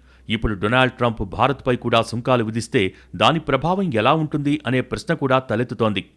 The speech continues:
ఇది భారత్ను మాత్రమే దెబ్బతీస్తుందా, లేదా ట్రంప్ టారిఫ్ పిచ్చి మంటతో అమెరికా కూడా కాలిపోతుందా అనే చర్చ జరుగుతోంది. భారత్ దిగుమతులపై సుంకాలు విధించడం వల్ల రెండు దేశాల మధ్య దౌత్య సంబంధాలపై ప్రభావం పడటమే కాకుండా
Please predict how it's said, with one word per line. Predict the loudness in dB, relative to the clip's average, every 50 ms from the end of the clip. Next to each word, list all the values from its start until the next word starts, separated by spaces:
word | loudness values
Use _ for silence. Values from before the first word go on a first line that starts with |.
| _ _ _ -20 _ _ -2
ఇది | -2 -2 -2
భారత్ను | -2 2 2 4 4 4 2 -2 -2 0
మాత్రమే | 0 0 0 -2 -4 -2 -2 -2
దెబ్బతీస్తుందా, | 0 -2 -2 -2 -2 -2 -2 -6 -6 -6 -4 -2 0 0 0 -2 -6 _ _ _
లేదా | 0 0 2 2 2
ట్రంప్ | 0 0 0 0 0 0 0 -2 -4 -2 2
టారిఫ్ | 2 2 2 2 0 -4 -2 -2
పిచ్చి | -2 0 0 0
మంటతో | 2 2 2 2 0 2 2 0 0 0 -4 -12 -6 -2
అమెరికా | 0 0 2 0 0 0 0 -2
కూడా | 0 -2 -2 0 0
కాలిపోతుందా | -2 0 0 2 2 2 0 -2 -4 -4 -2 0 2 2 2 2 2
అనే | 0 -2 -2 -2
చర్చ | -2 -4 -4 -4 -2 -2
జరుగుతోంది. | 0 0 0 0 2 2 2 2 2 -2 -6 -10 _ _ _ _ _ _
భారత్ | -14 -4 2 4 6 6 4 4 0 -4
దిగుమతులపై | -4 -2 -2 -2 0 -2 0 0 0 0 2 0 -2
సుంకాలు | -2 -2 -6 -4 -2 0 0 0 0
విధించడం | -2 -2 -4 -6 -4 -4 -2 0 0
వల్ల | 2 2 2 2 0 -2 -6 -14 -20 -2
రెండు | 0 2 2 2 2
దేశాల | 2 2 0 2 0 -2 -2
మధ్య | 0 -2 -2 0 0 0 0 2 0
దౌత్య | -2 -2 -2 -2 -4 -2
సంబంధాలపై | -2 -2 -2 -2 -2 0 2 2 2 2 0 0 -2
ప్రభావం | -2 -2 -4 -4 -2 0 0 0 0 0 -2
పడటమే | -2 -4 -2 -2 -2 -2 -2 -2
కాకుండా | 0 0 0 0 0 -2 0 0 0 0